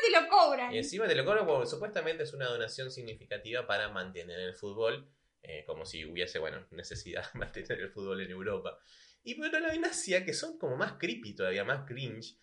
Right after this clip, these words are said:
Speaker 2: eh, hubo una, un equipo que puso en las gradas
Speaker 1: <laughs>
Speaker 2: muñecas inflables, de esas muñecas
Speaker 1: Si
Speaker 2: inflables,
Speaker 1: llegamos a
Speaker 2: inflables.
Speaker 1: encontrar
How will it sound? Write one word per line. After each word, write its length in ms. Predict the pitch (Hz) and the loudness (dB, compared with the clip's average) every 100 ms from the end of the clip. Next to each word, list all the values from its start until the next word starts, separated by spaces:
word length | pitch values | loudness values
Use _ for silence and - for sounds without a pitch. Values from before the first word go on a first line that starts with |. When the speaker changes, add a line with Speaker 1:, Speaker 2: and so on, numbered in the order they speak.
| _ _ | _ _
Speaker 2:
eh, 680 | - 117 113 113 113 113 110 | -2 2 4 4 2 0 -2
hubo 160 | - 240 | -6 -6
una, 180 | 254 220 | 0 0
un 120 | 196 226 | 2 -2
equipo 360 | 190 202 240 | -2 -4 -6
que 120 | 185 | -6
puso 460 | 139 190 196 247 - 139 | -8 -10 -8 -8 -10 -8
en 160 | 151 | -6
las 140 | 165 135 | -6 -2
gradas 480 | 170 202 226 262 - | 0 0 0 -4 -6
Speaker 1:
<laughs> 440 | 320 - _ _ | -10 -10 _ _
Speaker 2:
muñecas 600 | 139 147 156 202 240 233 - 508 - | -6 -4 0 -2 0 0 0 0 0
inflables, 760 | 131 - 156 123 90 82 78 - | 0 4 6 6 4 -4 -8 2
de 140 | 113 | 4
esas 220 | 139 156 | 6 2
muñecas 360 | 123 107 117 123 | 0 0 2 4
Speaker 1:
Si 100 | 330 | 6
Speaker 2:
inflables, 240 | 302 320 | 8 12
Speaker 1:
llegamos 240 | 330 370 370 | 12 12 6
a 60 | |
Speaker 2:
inflables. 380 | 285 277 - | 4 6 8
Speaker 1:
encontrar 60 | 320 | 8